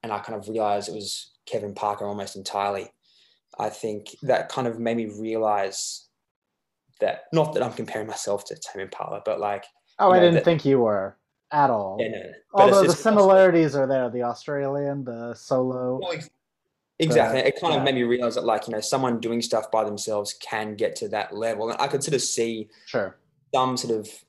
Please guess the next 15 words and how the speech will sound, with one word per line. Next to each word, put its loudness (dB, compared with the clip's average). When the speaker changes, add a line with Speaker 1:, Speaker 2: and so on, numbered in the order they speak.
Speaker 1:
level -2
of 0
similarity -4
in, -12
at -2
least 0
in, -2
in -8
taste -6
and -10
in -8
kinda, -10
like, -8
maybe -4
ambition -8